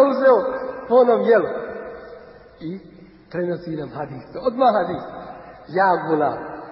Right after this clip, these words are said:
Nije mu rekao: "Stani, šta to radiš? Što te nije mati naučila? Što ovo, što ovo?" Ja gula, o dijete.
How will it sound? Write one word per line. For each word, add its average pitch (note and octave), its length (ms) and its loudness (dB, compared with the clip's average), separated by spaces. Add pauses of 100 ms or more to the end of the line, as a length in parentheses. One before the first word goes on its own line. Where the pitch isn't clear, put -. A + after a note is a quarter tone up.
(100)
Nije F#3+ 160 0
mu C#4 120 0
rekao: D4 280 2 (220)
"Stani, C4+ 240 0
šta C#4 240 0
to B3 100 2
radiš? B3 360 2
Što B3 100 0
te B3 160 0
nije B3 140 0
mati A#3+ 280 2
naučila? G3+ 420 0
Što G3+ 160 0
ovo, F#3+ 200 2
što F3+ 160 -4
ovo?" E3 100 -2 (1000)
Ja G3+ 280 2 (200)
gula, E3+ 260 0 (260)
o G3 240 4
dijete. - 420 -6